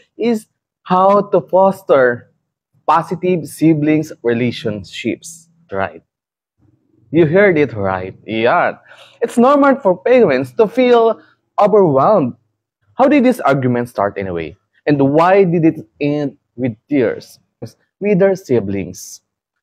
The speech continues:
They learn how to manage emotions and conflict out in the world. Okay, number one, check your emotions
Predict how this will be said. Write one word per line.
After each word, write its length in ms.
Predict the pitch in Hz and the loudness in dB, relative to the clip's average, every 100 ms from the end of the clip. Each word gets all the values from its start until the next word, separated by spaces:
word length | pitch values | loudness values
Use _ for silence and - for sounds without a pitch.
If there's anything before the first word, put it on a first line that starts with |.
| _ | _
They 220 | 117 139 135 | -2 0 2
learn 380 | 131 139 139 | 2 2 2
how 200 | 127 131 123 | 0 -2 -2
to 80 | 127 | -4
manage 400 | 117 117 123 - | -2 -2 -2 -8
emotions 1000 | 113 139 180 - 208 202 196 196 196 - _ _ _ _ _ _ _ _ - | -8 -4 -6 -4 -2 -2 -2 -4 -8 -18 _ _ _ _ _ _ _ _ -4
and 180 | 151 135 | -4 0
conflict 480 | 185 202 170 98 _ - - _ _ - | 0 0 -4 -6 _ -12 -12 _ _ -2
out 500 | 131 156 170 - _ _ | 2 2 0 -4 _ _
in 180 | 151 147 | -4 -2
the 100 | 131 | 0
world. 640 | 120 107 98 95 90 82 - _ _ _ _ _ _ 220 | 0 -2 -2 -4 -6 -10 -16 _ _ _ _ _ _ -2
Okay, 240 | 208 151 | 0 0
number 320 | 135 196 185 | -2 0 2
one, 480 | 180 175 147 101 92 _ _ _ _ _ _ _ _ _ _ _ _ _ - | 2 2 0 -2 -10 _ _ _ _ _ _ _ _ _ _ _ _ _ -2
check 480 | 220 220 220 - _ _ _ | 2 4 2 -6 _ _ _
your 180 | 151 180 | 2 2
emotions 800 | 160 147 147 165 - 101 101 - | 2 2 0 0 -2 -6 -6 -16